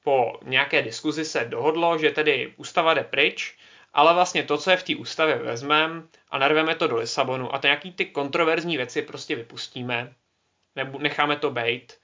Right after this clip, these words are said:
ale vlastně to nejzásadnější v rámci té, eh,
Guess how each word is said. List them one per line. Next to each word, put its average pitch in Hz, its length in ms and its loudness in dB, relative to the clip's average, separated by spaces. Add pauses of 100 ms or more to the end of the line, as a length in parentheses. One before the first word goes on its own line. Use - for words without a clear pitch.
(400)
ale 139 460 8
vlastně 139 420 -2 (380)
to 156 160 2
nejzásadnější 143 1160 0 (280)
v 143 140 -14
rámci 135 680 0
té, 127 480 0
eh, 123 240 -6